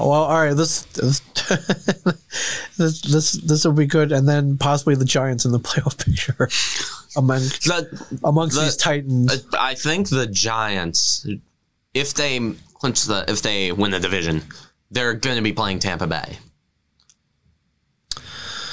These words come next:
Speaker 2: And, and I would be
Speaker 1: Not
Speaker 2: excited for that, but the thing is, no Eli Manning.
Speaker 1: Right. <laughs> Right. Uh, but maybe Brady, uh, you know, against, uh, ag-, against the Giants, uh, maybe,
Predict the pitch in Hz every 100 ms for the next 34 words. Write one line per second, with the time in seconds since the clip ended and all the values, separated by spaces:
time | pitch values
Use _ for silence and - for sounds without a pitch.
0 | - - - - - - 107 117 131 123
1 | 113 123 117 107 196 170 311 269 320 330
2 | 233 226 - 151 127 123 - - 123 101
3 | - 131 120 117 87 - - _ _ 101
4 | 101 101 98 95 85 85 85 82 76 76
5 | - _ _ _ _ _ 156 123 95 -
6 | _ _ _ - - 151 - 160 - 170
7 | - 170 - - - - - - - -
8 | 135 127 117 - 147 156 147 165 190 208
9 | 190 175 185 208 196 190 170 160 160 156
10 | 156 160 - 165 165 165 135 143 - 147
11 | 160 156 147 160 175 170 135 - 131 135
12 | 127 139 151 147